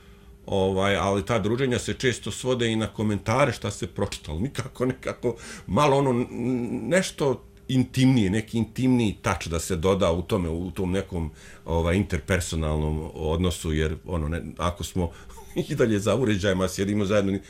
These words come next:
mogli smo to da radimo i kod kuće. Tako da, e, ne smijemo da izgubimo tu nit, e, e, socijalnu. Znači, tu je, uvijek se gleda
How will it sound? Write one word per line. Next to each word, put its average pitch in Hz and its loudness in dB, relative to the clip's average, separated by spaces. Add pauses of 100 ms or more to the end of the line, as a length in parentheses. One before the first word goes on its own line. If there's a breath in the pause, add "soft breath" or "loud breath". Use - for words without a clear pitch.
(140 loud breath)
mogli 117 -4
smo 101 -4
to 101 -2
da 92 2
radimo 87 0
i 85 0
kod - -2
kuće. - -12
Tako 85 -4
da, 82 2 (300 loud breath)
e, 82 0
ne 95 0
smijemo 117 0
da 90 0
izgubimo 98 2
tu 98 -2
nit, 87 -2 (440 loud breath)
e, 78 -6
e, 76 0 (280)
socijalnu. 62 -4 (140)
Znači, 78 -8
tu 127 0
je, 90 2 (460 loud breath)
uvijek 110 2
se 85 -2
gleda 95 0